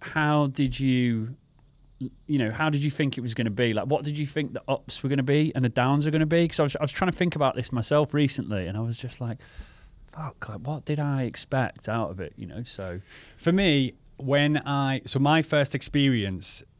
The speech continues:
Speaker 2: in a nightclub where my eyes lit up and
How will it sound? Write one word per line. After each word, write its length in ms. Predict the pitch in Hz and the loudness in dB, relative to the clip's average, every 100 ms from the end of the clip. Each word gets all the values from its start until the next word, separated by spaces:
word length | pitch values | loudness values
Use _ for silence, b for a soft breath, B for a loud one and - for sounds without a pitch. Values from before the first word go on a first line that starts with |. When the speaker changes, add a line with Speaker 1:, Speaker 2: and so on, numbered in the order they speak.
| _ | _
Speaker 2:
in 120 | 113 | -2
a 40 | 107 | 0
nightclub 680 | 107 117 95 - 107 95 - - | 0 0 -2 -4 -2 -4 -8 -12
where 340 | 101 104 101 98 _ _ _ _ _ - | -2 0 0 -2 _ _ _ _ _ -4
my 380 | 113 113 110 107 _ _ 113 | 0 2 2 -2 _ _ 0
eyes 340 | 110 107 95 | 2 2 0
lit 240 | 104 107 | -2 -2
up 260 | 110 95 - - | -2 -4 -6 -14
and 260 | - 95 98 | -8 -6 -6